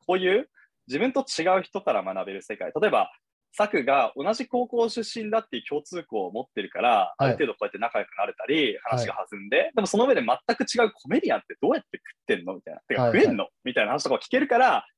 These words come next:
Speaker 1: なんかその、スタンダップコメディの世界っていう、すごい遠い世界の話が、自分にある程度分かりやすい形で入ってくる。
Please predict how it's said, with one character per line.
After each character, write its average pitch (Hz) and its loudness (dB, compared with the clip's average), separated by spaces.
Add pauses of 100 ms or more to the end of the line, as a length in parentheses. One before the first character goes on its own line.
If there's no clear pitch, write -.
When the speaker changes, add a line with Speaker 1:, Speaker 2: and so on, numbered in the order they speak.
(200)
Speaker 1:
な 254 -4
ん - -4
か - -4
そ 156 -4
の、 113 -2 (400)
ス - -20
タ 196 2
ン - -4
ダ 214 2
ッ - -2
プ 233 -12
コ 254 -4
メ 262 0
デ 185 -4
ィ - -4
の 117 -6
世 127 -10
界 95 -2
っ - -16 (200)
て 104 -8
い 120 0
う、 - -6 (140)
す - -10
ご 285 -4
い 226 -4
遠 190 -2
い 196 -2
世 202 -6
界 165 0
の 123 -4
話 113 -10
が、 151 2
自 123 -10
分 208 -4
に 277 -2
あ 131 2
る 202 0
程 262 -2
度 127 0
分 104 0
か 196 2
り 214 2
や 214 0
す - -6
い - -2
形 - -10
で - -18
入 110 -4
っ - -6 (100)
て - -16
く - -20
る。 87 -20